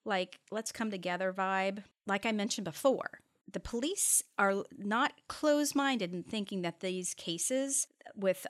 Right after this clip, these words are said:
the van life couple, Gabby and Brian, being linked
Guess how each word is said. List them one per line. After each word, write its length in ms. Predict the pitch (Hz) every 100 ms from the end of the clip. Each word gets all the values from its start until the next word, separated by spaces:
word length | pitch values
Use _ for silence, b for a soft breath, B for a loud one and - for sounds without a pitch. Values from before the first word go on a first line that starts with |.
| -
the 460 | 196 175 160 107 - -
van 400 | 180 180 196 214
life 320 | 220 226 -
couple, 560 | 254 247 247 240 254 254 B B
Gabby 520 | - 190 196 233 226 -
and 340 | 185 170 175 - -
Brian, 640 | - 180 151 180 254 294 302
being 200 | 214 196
linked 600 | 175 170 208 311 - -